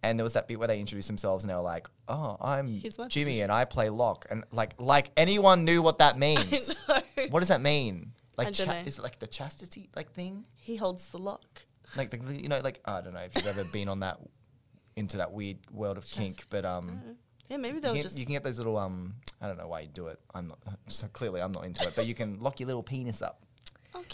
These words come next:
Speaker 1: then
Speaker 2: cute.
Speaker 1: someone has, and someone
Speaker 2: When
Speaker 1: has
Speaker 2: it's been naughty.
Speaker 1: Yeah, yeah, no, no, you just do it for ages, and then you have, like, a little,
Speaker 2: Oh.
Speaker 1: a master who has the key. And
Speaker 2: Oh.
Speaker 1: apparently it's hot, but I'm just like,
Speaker 2: How do you pee?
Speaker 1: it's got, like, holes in it.
Speaker 2: <laughs> You just kind of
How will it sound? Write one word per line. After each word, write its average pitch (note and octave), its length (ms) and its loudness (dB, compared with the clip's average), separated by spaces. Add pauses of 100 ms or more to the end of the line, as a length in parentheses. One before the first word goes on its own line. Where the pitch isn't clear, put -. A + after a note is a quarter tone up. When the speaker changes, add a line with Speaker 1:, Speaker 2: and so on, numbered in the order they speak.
Speaker 1:
then - 80 0
Speaker 2:
cute. - 120 4
Speaker 1:
someone - 160 2
has, - 200 -2
and B2 100 -2
someone C3 200 0
Speaker 2:
When C#4+ 100 4
Speaker 1:
has C#4+ 100 2
Speaker 2:
it's - 20 -18
been C4+ 220 2
naughty. A3 560 -4
Speaker 1:
Yeah, B3 200 10
yeah, A3+ 180 2
no, D#3+ 140 4
no, E3+ 140 6
you C3 200 2
just D3 180 2
do D3+ 100 4
it D#3+ 60 2
for D3 100 0
ages, G#2+ 300 4
and A2+ 100 -2
then A#2 120 2
you A#2 60 0
have, A2 100 -2
like, A2+ 100 -4
a - 40 0
little, E3 240 4
Speaker 2:
Oh. - 20 -2
Speaker 1:
a A2+ 40 0
master A2 460 0
who G#2+ 120 -2
has G#2+ 120 -2
the G2 80 -10
key. - 420 -12 (380)
And B2 100 -2
Speaker 2:
Oh. A#2+ 60 0
Speaker 1:
apparently C#3 340 2
it's C3 100 -2
hot, A#2+ 320 0 (120)
but B2+ 100 0
I'm B2+ 100 2
just C#3 180 -4
like, B2+ 280 4
Speaker 2:
How - 100 -12
do F#4+ 80 -6
you G4 60 -8
pee? - 420 -16 (340)
Speaker 1:
it's - 120 -10
got, - 80 -4
like, E2+ 120 -4
holes F#2+ 300 -4
in F2 80 -8
it. F#2 200 -10
Speaker 2:
<laughs> - 60 -20 (880)
You C4+ 140 -4
just - 220 -8
kind D4 240 6
of A#3+ 100 -2